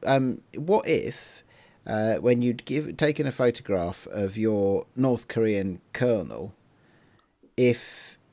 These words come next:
he had had, uh, if you'd also been able to keep a digital version of that,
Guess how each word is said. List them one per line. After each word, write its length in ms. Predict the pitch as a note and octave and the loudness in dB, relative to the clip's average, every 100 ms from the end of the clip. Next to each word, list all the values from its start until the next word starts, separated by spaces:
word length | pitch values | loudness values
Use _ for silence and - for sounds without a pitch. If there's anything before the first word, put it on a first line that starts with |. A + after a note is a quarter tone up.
| _ | _
he 920 | - D3+ C#3+ C#3 C3 B2+ B2 A#2 G2 - | -10 -2 0 0 0 0 0 -2 -6 -12
had 340 | - - A#2 G#2 | -12 -4 -4 -4
had, 680 | - A2+ G2+ G2+ G2 - - _ _ - | -4 0 0 0 -2 -4 -18 _ _ -10
uh, 340 | G2 G2+ G2+ | -6 -4 -4
if 160 | G#2 - | -6 -2
you'd 140 | C3 | 0
also 300 | C3+ C#3+ C3+ | 2 2 2
been 160 | G#2+ G#2+ | 0 0
able 160 | G#2 | -2
to 40 | G2+ | -4
keep 220 | - A2 | -6 -6
a 40 | A2 | -2
digital 460 | A#2 G2+ - G#2 | -4 -4 -8 -8
version 360 | G2+ F#2+ F#2+ G2 | -4 -4 -4 -6
of 80 | F#2 | -4
that, 240 | F#2+ E2 | -4 -6